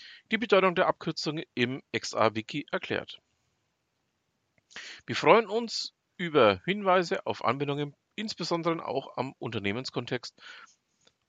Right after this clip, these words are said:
Ein spannendes Startup ist X-Riffy, Mixed Reality für die Prozessplanung. X-Riffy benutzt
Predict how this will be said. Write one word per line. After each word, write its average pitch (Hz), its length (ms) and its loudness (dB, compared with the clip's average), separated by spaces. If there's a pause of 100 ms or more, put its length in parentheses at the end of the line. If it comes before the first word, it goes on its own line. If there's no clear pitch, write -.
(280)
Ein 110 280 2 (160)
spannendes 190 960 0
Startup - 840 0 (100)
ist - 460 -8 (640)
X-Riffy, 220 1000 -2 (640)
Mixed - 380 -6
Reality 180 420 4
für - 220 -4
die 160 80 2
Prozessplanung. - 920 -4 (1400)
X-Riffy 180 440 -4
benutzt 165 420 -6